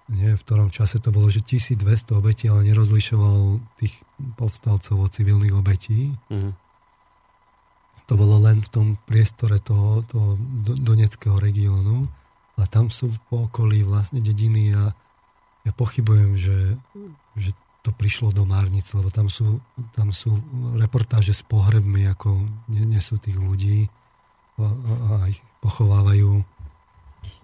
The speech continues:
Speaker 1: To, tam sú, tam sú tisíce obetí.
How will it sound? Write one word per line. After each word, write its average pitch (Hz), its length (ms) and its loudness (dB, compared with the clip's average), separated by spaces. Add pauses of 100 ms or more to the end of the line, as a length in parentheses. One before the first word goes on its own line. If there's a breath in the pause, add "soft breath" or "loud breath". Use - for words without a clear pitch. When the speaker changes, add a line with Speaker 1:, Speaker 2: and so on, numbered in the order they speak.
(920)
Speaker 1:
To, 120 80 -2 (200)
tam 110 160 0
sú, 110 180 -10 (400)
tam 104 180 0
sú 123 560 -2 (180)
tisíce 107 560 0
obetí. 95 600 -2